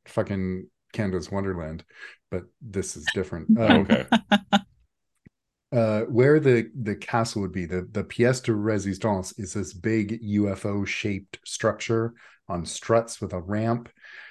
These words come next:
Speaker 1: That didn't pan out. Towering over the park now with curved arches like the exposed ribs of a giant, with an unfinished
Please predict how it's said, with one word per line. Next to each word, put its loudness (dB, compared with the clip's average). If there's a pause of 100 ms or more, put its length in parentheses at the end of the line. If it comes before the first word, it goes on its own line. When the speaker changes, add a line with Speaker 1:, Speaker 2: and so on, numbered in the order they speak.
(180)
Speaker 1:
That 4
didn't 2
pan -2
out. -8 (500)
Towering 2
over 0
the -2
park 0
now 2
with -6
curved 2
arches -4
like -2
the -2
exposed -4
ribs -2
of -8
a -4
giant, -2 (440)
with -2
an -2
unfinished 0